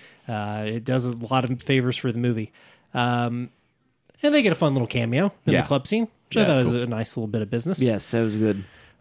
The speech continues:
Speaker 1: Uh, th-, <sighs> okay. So Clue can't create programs. He can only repurpose them, right?
Speaker 3: Correct.
Speaker 2: Mm-hmm.
Speaker 1: And he killed all the programs that were self-created.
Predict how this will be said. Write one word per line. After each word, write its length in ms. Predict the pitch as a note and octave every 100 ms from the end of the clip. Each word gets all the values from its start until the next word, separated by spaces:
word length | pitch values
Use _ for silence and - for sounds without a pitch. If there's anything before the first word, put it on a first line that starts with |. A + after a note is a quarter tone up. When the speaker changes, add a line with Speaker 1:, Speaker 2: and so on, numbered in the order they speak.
| -
Speaker 1:
Uh, 240 | G#3+ A3
th-, 120 | G3+ - - -
<sighs> 280 | - - -
okay. 360 | A#3 - A2+ G2 - - - _ -
So 180 | - E3
Clue 260 | - C#4
can't 260 | - A3 F3
create 340 | - F3 D3
programs. 500 | - C#3 B2+ A#2 G#2+
He 100 | B2+
can 100 | B2 C3+
only 200 | C#3+ A#2+
repurpose 540 | A2+ - G2+ - -
them, 200 | F#2 G#2
right? 220 | B2 C#3 - -
Speaker 3:
Correct. 360 | A#2+ F2 -
Speaker 2:
Mm-hmm. 260 | F2+ F2 G2 G#2+
Speaker 1:
And 100 | C3
he 80 |
killed 320 | B2+ A3+ B3+ A#3+
all 120 | A3
the 60 | D#3+
programs 580 | - F3+ D#3 D#3+ D3 B2+
that 140 | B2 C3 _ C#3
were 140 | B2+
self-created. 840 | - D3 B2 - B2 G2+ F2+ F2